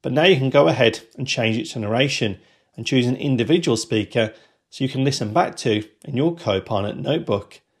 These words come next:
Change the style to professional or casual and a duration. We can even provide additional customizations to focus this on a particular point,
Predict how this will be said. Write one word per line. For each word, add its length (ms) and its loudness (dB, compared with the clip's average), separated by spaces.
Change 340 2
the 80 0
style 640 2
to 140 -6
professional 600 -2
or 200 -6
casual 580 -2
and 100 -4
a 60 2
duration. 640 2
We 120 -4
can 200 0
even 320 2
provide 380 0
additional 540 -2
customizations 1120 -4
to 80 -6
focus 580 -2
this 220 -2
on 120 -8
a 60 -4
particular 680 -4
point, 480 -4